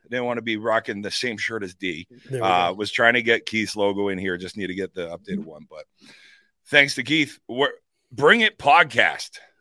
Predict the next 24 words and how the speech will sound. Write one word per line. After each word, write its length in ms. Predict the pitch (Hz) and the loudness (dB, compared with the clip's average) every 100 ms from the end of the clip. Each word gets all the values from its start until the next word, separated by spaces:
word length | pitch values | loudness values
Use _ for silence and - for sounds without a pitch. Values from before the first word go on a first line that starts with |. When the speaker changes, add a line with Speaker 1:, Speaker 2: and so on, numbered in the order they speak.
| _ _ _ | _ _ _
Speaker 1:
The 300 | 120 127 151 | -20 -2 0
boys. 800 | 170 180 208 131 78 - - - | 4 4 6 4 2 -10 -12 -10
We're 140 | - 202 | -4 2
going 300 | 302 330 185 | 6 6 8
north. 360 | 226 277 - - | 10 10 6 4
We're 100 | 294 | 6
going 220 | 359 440 440 | 10 10 10
to 80 | 392 339 | 10 8
Le 60 | |
Pif 580 | - - 392 427 - - _ | 6 8 12 12 10 0 _
this 260 | 226 214 - | 4 6 4
year. 260 | 220 170 - - _ | 6 6 4 -6 _
We 160 | 240 | 2
will 240 | 254 277 269 | 4 4 2
be 160 | 262 | 0
podcasting 1160 | 214 - 269 339 269 - 220 185 - 185 165 208 _ _ _ | -4 0 4 4 4 8 8 8 2 -2 -2 -6 _ _ _
at 240 | - 202 185 | 0 0 0
the 80 | |
biggest 480 | 196 156 254 269 240 - | -8 4 4 4 -4 -2
tournament 400 | 247 254 233 190 | -2 0 -2 -2
we've 240 | 214 170 | -6 -4
talked 340 | 214 220 254 | -2 0 -2
about, 360 | 196 165 156 151 _ _ _ _ - | -2 2 2 0 _ _ _ _ -20
what 220 | 156 175 | -6 -4